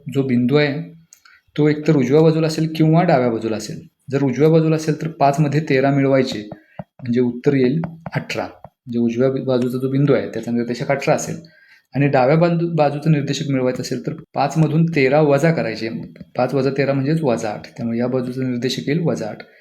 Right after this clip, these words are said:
त्यामुळे ही दोन उत्तरं अठरा आणि वजा आठ. मग हे आपल्याला दिले कुठं?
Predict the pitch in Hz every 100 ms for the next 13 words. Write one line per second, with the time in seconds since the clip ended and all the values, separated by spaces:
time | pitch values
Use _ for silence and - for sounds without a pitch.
0 | _ _ - 139 156 156 156 - 143 156
1 | 131 - - 151 165 147 113 107 107 -
2 | _ _ _ _ 123 151 156 156 147 147
3 | 147 131 131